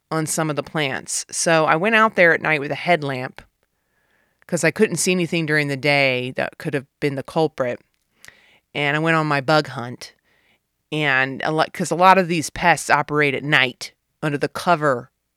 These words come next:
of darkness. So I went out there with a little jar of soap water, put on my gloves, and I went hunting.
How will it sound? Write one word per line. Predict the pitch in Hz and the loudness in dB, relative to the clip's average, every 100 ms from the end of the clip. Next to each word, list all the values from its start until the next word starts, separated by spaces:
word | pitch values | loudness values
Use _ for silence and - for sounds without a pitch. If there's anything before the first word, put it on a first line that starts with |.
| - | -10
of | - - | -10 -2
darkness. | 165 151 - 123 - - - _ _ _ _ _ _ _ _ _ _ | 2 2 0 -10 -6 -8 -8 _ _ _ _ _ _ _ _ _ _
So | - 165 | -2 0
I | 160 | 2
went | 202 | 6
out | 190 170 | 6 6
there | 170 156 151 147 147 _ _ _ _ _ - | 2 4 4 0 -6 _ _ _ _ _ -10
with | 147 | -4
a | |
little | 151 175 170 | -2 -2 -2
jar | 147 160 151 | 2 4 4
of | 143 | 2
soap | - 156 139 | 0 0 0
water, | 143 139 135 135 | -2 0 -2 -4
put | 185 185 | -2 0
on | 180 | 2
my | 170 | 0
gloves, | 147 147 139 135 - | 0 0 0 -2 -4
and | 131 | -4
I | 139 | -2
went | 151 139 - | -2 -4 -8
hunting. | 135 131 131 123 | -12 -10 -12 -14